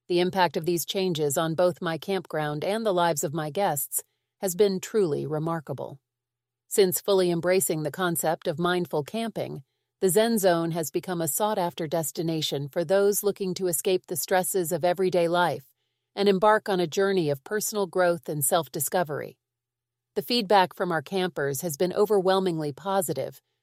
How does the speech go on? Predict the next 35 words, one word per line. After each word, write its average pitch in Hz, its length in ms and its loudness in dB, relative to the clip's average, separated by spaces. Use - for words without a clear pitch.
with 196 160 4
many 214 300 2
sharing 202 440 0
stories 185 500 0
of 151 140 -2
transformative 185 800 0
experiences 160 880 -2
and 165 160 0
newfound 180 480 0
connections 180 580 -4
with 175 160 -2
themselves 165 720 2
and 160 100 0
the 160 80 -4
natural 170 460 -2
world. 165 420 0
From 202 260 4
this 175 180 0
experience, 160 640 -4
I 185 120 -2
have 180 160 0
learned 175 300 0
several 190 400 2
invaluable 170 640 2
lessons 175 480 0
and 170 180 0
best 180 320 0
practices 185 600 -2
that 170 160 0
I 208 140 0
believe 214 420 0
can 185 180 -4
benefit 190 480 0
other 180 280 0
campground 151 640 -4